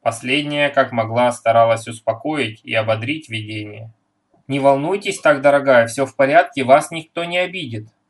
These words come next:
Она из тех, кто здесь впервые», объяснила миссис Линден гостям. «Многое пугает ее, и это естественно. Мы бы тоже испугались, перенесись мы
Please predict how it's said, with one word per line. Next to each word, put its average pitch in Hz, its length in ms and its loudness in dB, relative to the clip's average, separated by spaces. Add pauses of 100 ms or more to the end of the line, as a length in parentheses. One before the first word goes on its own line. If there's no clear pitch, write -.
(220)
Она 165 300 2
из 156 160 -4
тех, - 420 -4
кто 170 180 -6
здесь 156 300 -6
впервые», 165 640 -2 (100)
объяснила 127 640 -4
миссис 131 420 -8
Линден 120 380 -4
гостям. 113 520 -6 (500)
«Многое 147 760 2
пугает 143 500 4
ее, 110 360 -8 (340)
и 127 80 -6
это 131 220 -2
естественно. 143 840 -6 (760)
Мы 143 160 -2
бы 139 140 -2
тоже 226 320 0
испугались, 156 580 4
перенесись 147 680 -4
мы 143 320 -6